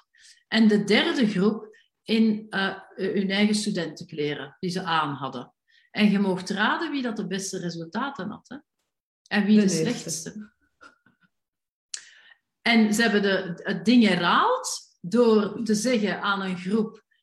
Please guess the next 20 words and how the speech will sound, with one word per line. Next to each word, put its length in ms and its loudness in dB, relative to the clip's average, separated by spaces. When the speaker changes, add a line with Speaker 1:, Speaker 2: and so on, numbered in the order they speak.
Speaker 1:
"Dit 320 -6
is 160 -2
een 280 -4
witte 240 -6
schort 420 -8
en 80 -6
je 60 -4
moet 160 -6
je 100 -2
examen 460 0
daarin 300 -4
afleggen. 380 -6
Het 120 -12
is 140 -6
een, 260 -8
een 240 -16
schort 400 -8
van 160 -4
een 80 -8
schilder." 680 -4